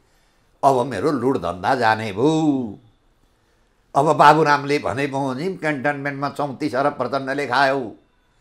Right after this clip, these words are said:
एनसेलमा बहत्तर अरब खायो, बुढी गण्डकीमा तिनवटा नेताले ती तिन अरब खाए। भनेको छानबिन हुने भयो, अब म जेल जानु पर्यो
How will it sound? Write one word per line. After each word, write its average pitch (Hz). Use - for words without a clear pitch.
एनसेलमा 151
बहत्तर 151
अरब 151
खायो, 143
बुढी 175
गण्डकीमा 160
तिनवटा 160
नेताले 151
ती 151
तिन 160
अरब 160
खाए। 160
भनेको 127
छानबिन 131
हुने 117
भयो, 135
अब 156
म 180
जेल 165
जानु 156
पर्यो 160